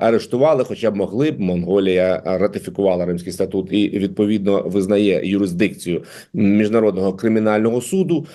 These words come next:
а цей суд, як ми знаємо, ще торік у березні видав ордер на арешт Путіна. Ну, е, найочевидніше, мабуть, банальне питання, чому його не зар-, заарештували в Монголії. А, я б с-, уточнив його, чи можна це, е, розцінювати як таку операцію Пекін, Москва, Улан-Батор, да, і що це, звісно, було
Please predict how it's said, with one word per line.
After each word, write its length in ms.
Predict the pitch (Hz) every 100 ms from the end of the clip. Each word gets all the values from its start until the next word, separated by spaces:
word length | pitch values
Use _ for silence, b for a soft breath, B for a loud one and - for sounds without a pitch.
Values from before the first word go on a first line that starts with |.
| B -
а 60 |
цей 160 | 87 92
суд, 240 | 95 175
як 140 | 143 139
ми 100 | 127
знаємо, 440 | 123 123 123 117 B
ще 200 | - 117
торік 400 | 90 113 120 113
у 40 |
березні 500 | 95 156 180 151 151
видав 420 | 117 92 101 131 147 _
ордер 300 | - 110 185
на 100 | 127
арешт 280 | 104 110 110
Путіна. 340 | 180 170 90 - B B B -
Ну, 220 | 143 -
е, 340 | 110 110 110 107
найочевидніше, 840 | 113 113 131 120 113 113 107 98
мабуть, 300 | 104 98 98
банальне 400 | 98 117 117 101
питання, 300 | - 98 98
чому 300 | 95 120 117
його 120 | 117
не 160 | 113 117
зар-, 200 | 117 120
заарештували 760 | 104 123 117 - 131 113 117
в 40 | 117
Монголії. 680 | 120 120 143 156 175 175 B B B -
А, 580 | 117 120 117 117 117 113
я 120 | 123
б 100 | -
с-, 220 | - 127
уточнив 560 | 123 120 139 - 139 117
його, 320 | 117 113 120
чи 300 | - 127 120
можна 360 | 113 127 123 117
це, 160 | 123
е, 840 | 120 113 92 113 113 113 110 104 113
розцінювати 920 | 120 117 - - - 135 120 113 113
як 200 | 113 -
таку 260 | 107 117 117
операцію 680 | 120 117 110 92 - 98
Пекін, 640 | 92 117 - 120 113 101 98
Москва, 460 | 98 92 - 107
Улан-Батор, 720 | 98 98 92 95 113 135 165 139
да, 200 | 107 117
і 80 |
що 180 | 110 107
це, 180 | - 107
звісно, 400 | 95 120 113 107
було 440 | 101 104 107 95